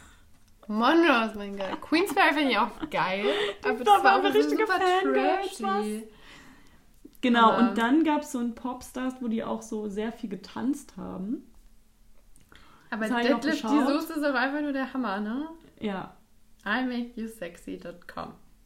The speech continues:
Speaker 2: Und danach war's irgendwie weg. Dann war's, hatten die kein, kein, kein, nicht mehr genug Quote wahrscheinlich.
Speaker 1: Mm. Ah, warte mal, aber es gibt auch Popstars Around the World.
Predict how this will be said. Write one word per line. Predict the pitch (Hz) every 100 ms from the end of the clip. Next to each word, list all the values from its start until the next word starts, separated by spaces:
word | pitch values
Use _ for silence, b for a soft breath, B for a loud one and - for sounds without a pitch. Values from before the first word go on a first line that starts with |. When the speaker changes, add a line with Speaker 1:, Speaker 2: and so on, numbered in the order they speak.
| _
Speaker 2:
Und | 233 226 226 220 220 - _ _ _ _ - _ _ _ _
danach | 220 214 220 240
war's | 269 269
irgendwie | 269 262 254
weg. | 240 175 - - _ -
Dann | 214 208
war's, | 214 220 226 - - - - - - - _ _ _ - -
hatten | 226 226
die | 220 220 220
kein, | 220 226 220 220 220 -
kein, | 240 226 - -
kein, | - 220 214
nicht | 214
mehr | 220
genug | 214 214
Quote | - 226 247 - 196
wahrscheinlich. | 185 185 196 185 208 262 - -
Speaker 1:
Mm. | 226 220 220 220 226 240 254 - -
Ah, | - 214
warte | 220 226 226
mal, | 208
aber | 202
es | 208
gibt | 208
auch | 220
Popstars | - 240 - 214 214
Around | 208 208 202 214 208
the |
World. | 190 185 190 190 185 190 208 262 330